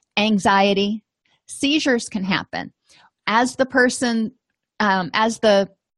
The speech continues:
drug gets out of the system, the person's blood pressure can go up with any of these, which can cause grand mal seizures. Detoxification from your alcohol, sedative, hypnotic, anti-anxiety medications can be life-threatening.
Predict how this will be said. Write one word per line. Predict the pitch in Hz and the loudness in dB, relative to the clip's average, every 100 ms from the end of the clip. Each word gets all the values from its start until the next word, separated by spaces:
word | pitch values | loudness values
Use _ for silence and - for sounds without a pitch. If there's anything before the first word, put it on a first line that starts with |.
| _ | _
drug | 175 226 226 | 0 0 2
gets | 226 - | 0 0
out | 214 | 0
of | 196 | 0
the | 196 | -4
system, | - 247 - 175 160 - _ _ _ | -2 -2 -2 -6 -6 -12 _ _ _
the | 202 | -2
person's | 247 226 226 196 | 0 0 0 -4
blood | 214 233 | 0 0
pressure | - 202 - 190 | 2 0 0 -4
can | - 196 | -4 0
go | 170 165 | 2 2
up | - - - | 0 -6 -6
with | 185 180 | -6 -4
any | 185 180 | -4 -2
of | 165 | -4
these, | - - - - _ _ _ | -6 -16 -16 -20 _ _ _
which | 185 - | -8 -6
can | 214 | -6
cause | 202 208 202 190 | 0 2 2 0
grand | 190 180 180 | -4 -2 -2
mal | 165 | -4
seizures. | 170 - 139 - - - _ _ _ _ _ - - 175 | -6 -10 -12 -14 -14 -16 _ _ _ _ _ -20 -20 -4
Detoxification | 247 277 269 - 277 269 269 247 - 165 - 175 _ _ _ _ | -2 2 0 0 -4 2 2 2 0 -4 -6 -14 _ _ _ _
from | - - 233 247 240 | -20 -2 2 4 4
your | 226 220 208 - | 2 2 0 2
alcohol, | 208 220 208 208 202 | 0 0 -2 2 0
sedative, | 190 220 202 196 185 | 2 0 0 0 -2
hypnotic, | 202 196 185 185 170 - _ _ | -2 0 2 2 0 -4 _ _
anti-anxiety | 190 190 196 185 180 185 180 | -2 0 2 0 0 0 0
medications | 180 170 180 156 170 143 147 - _ _ _ - | 0 -2 0 0 0 -6 -8 -10 _ _ _ -10
can | - 220 214 | -6 -2 -2
be | 214 190 | -2 -2
life-threatening. | 180 175 175 _ 160 175 175 170 143 104 | 0 0 -2 _ -2 0 0 -4 -6 -8